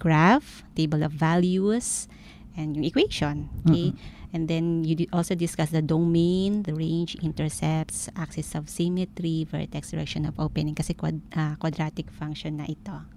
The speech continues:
Speaker 1: Okay? So, meron ka na ditong parabola. May opening na yan. Okay? So, sa grade nine naman, andun na yung, ah, sorry, sa grade ten naman,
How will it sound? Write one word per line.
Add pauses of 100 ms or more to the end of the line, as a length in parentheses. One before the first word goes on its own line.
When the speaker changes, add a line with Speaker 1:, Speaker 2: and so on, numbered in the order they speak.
Speaker 1:
Okay? (640)
So,
meron
ka
na
ditong
parabola.
May
opening
na
yan. (200)
Okay? (840)
So,
sa
grade
nine
naman, (200)
andun
na
yung, (160)
ah,
sorry,
sa
grade
ten
naman,